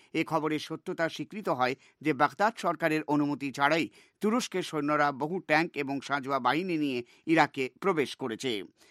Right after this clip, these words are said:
তুরস্কের কর্মকর্তারা বলছেন যে এই সৈন্যরা নিয়মিত প্রশিক্ষণ মহড়ার জন্যই মৌসুলের বাসিকা এলাকায় গেছে। প্যারিসে জাতিসংঘ আয়োজিত জলবায়ু সম্মেলনে কর্মকর্তারা জলবায়ু চুক্তির একটি খসড়া অনুমোদন করেছেন। চার বছর ধরে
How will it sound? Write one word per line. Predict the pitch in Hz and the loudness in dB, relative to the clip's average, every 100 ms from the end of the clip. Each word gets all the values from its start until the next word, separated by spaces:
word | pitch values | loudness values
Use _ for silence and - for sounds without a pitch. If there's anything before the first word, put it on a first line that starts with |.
| _ - | _ -4
তুরস্কের | 143 131 - 123 | -2 -2 -6 -4
কর্মকর্তারা | 135 135 131 135 143 139 | -4 -2 -4 -4 -2 -2
বলছেন | 147 214 226 233 - - | 0 0 0 -2 -6 -8
যে | 143 | -2
এই | 160 175 | 2 0
সৈন্যরা | 180 196 170 160 151 | 0 -4 0 4 4
নিয়মিত | 139 143 160 170 | 2 -2 -4 -4
প্রশিক্ষণ | 156 160 151 226 214 156 | -4 -6 -8 -8 -6 -2
মহড়ার | 143 196 220 156 | 2 2 0 -2
জন্যই | 147 127 117 _ - | -4 -4 -8 _ -6
মৌসুলের | 160 170 156 135 127 | -2 -2 -2 -4 -2
বাসিকা | 127 - 190 170 | -2 -2 0 0
এলাকায় | 120 135 123 120 104 _ - 131 | 2 0 0 -4 -6 _ -8 -2
গেছে। | 131 - 110 80 _ _ _ - - _ | -2 -2 -6 -8 _ _ _ -20 -20 _
প্যারিসে | 180 214 311 285 269 | 2 4 2 -2 -4
জাতিসংঘ | 202 180 - 240 254 214 | 2 2 2 -6 -4 4
আয়োজিত | 202 185 170 185 | 6 6 2 -4
জলবায়ু | 180 156 139 139 180 254 240 | -2 0 0 2 2 2 -4
সম্মেলনে | - 196 190 190 180 170 | -2 -2 0 0 0 0
কর্মকর্তারা | 151 143 170 208 - 165 107 - _ - - | 0 0 -4 -4 -2 -2 -2 -4 _ -20 -6
জলবায়ু | 135 160 165 185 247 240 | 2 4 6 4 4 0
চুক্তির | 208 - 190 170 | -8 -4 -2 0
একটি | 160 156 - | -2 -6 -4
খসড়া | 156 - 185 151 - | -6 -2 2 2 2
অনুমোদন | 165 156 131 120 113 | 0 0 -2 -6 -8
করেছেন। | 120 113 127 95 78 _ _ _ - | -8 -6 -6 -8 -12 _ _ _ 4
চার | 151 143 | 6 6
বছর | 151 165 - | 2 -2 -4
ধরে | 156 160 156 | -2 0 0